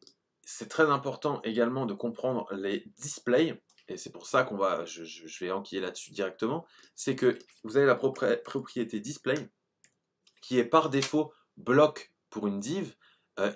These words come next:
inline block pour un span par exemple, et bloc pour un A.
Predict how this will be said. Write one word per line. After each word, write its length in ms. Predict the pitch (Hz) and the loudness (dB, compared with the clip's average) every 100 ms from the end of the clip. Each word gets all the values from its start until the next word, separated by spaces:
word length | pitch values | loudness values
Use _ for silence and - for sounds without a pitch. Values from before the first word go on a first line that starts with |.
| 151 | 0
inline 400 | 160 151 151 143 | 2 4 2 4
block 400 | 151 151 - - | 6 4 2 -10
pour 200 | 117 104 | -2 -2
un 60 | |
span 440 | 98 - 131 160 143 | -2 4 6 6 4
par 140 | 127 | 2
exemple, 420 | 113 117 165 - 110 | 2 0 -2 -2 0
et 80 | 117 | 0
bloc 400 | 104 123 - - - | 4 2 2 -4 -8
pour 200 | 139 117 | -4 -2
un 200 | 113 - | -2 -2
A. 240 | 85 - | -4 -4